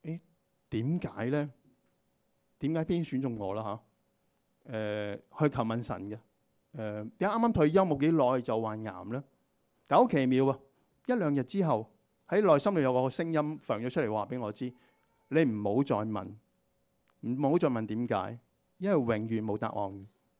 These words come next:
你反而去數算一下，有啲乜嘢值得感恩嘅地方呢？咁我真係去數一數嘅時候，我發現到真係好多值得感恩嘅地方。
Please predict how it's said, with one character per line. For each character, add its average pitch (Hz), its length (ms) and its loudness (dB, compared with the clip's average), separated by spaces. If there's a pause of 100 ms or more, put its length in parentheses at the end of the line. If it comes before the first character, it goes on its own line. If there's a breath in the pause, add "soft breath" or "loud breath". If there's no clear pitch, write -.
(420)
你 190 120 4
反 190 200 2
而 202 40 0
去 135 300 4
數 135 240 0
算 135 140 -2
一 139 40 0
下， 120 280 0 (680 soft breath)
有 156 80 -4
啲 165 60 -4
乜 202 160 0
嘢 147 100 0
值 - 100 -2
得 147 80 0
感 107 180 -8
恩 127 200 -4
嘅 113 80 -4
地 101 160 -4
方 113 260 -4
呢？ 113 100 -12 (1120)
咁 233 160 2
我 208 80 6
真 247 140 4
係 151 200 6
去 151 120 6
數 143 240 4
一 - 20 4
數 131 140 0
嘅 147 100 2
時 127 100 -4
候， 95 160 -2 (480)
我 151 100 -4
發 160 100 0
現 143 80 4
到 165 60 2
真 202 140 2
係 156 40 0
好 139 60 2
多 135 100 2
值 135 100 -2
得 143 80 0
感 - 160 -6
恩 113 100 -2
嘅 123 140 0
地 101 160 -2
方。 104 320 -2